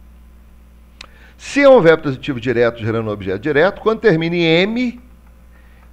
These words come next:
eu vou pegar esse M e vou botar um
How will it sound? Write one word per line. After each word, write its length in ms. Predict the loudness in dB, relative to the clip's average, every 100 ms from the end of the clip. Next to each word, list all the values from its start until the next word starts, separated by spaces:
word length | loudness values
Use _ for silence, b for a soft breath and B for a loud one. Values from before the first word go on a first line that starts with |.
| -4
eu 180 | 2 2
vou 340 | 2 -2 -4 -20 0
pegar 300 | 0 4 2
esse 300 | 2 -4 -6
M 400 | -2 -2 -4 -10
e 80 | -8
vou 140 | -6
botar 360 | -2 -2 0 -2
um 160 | -2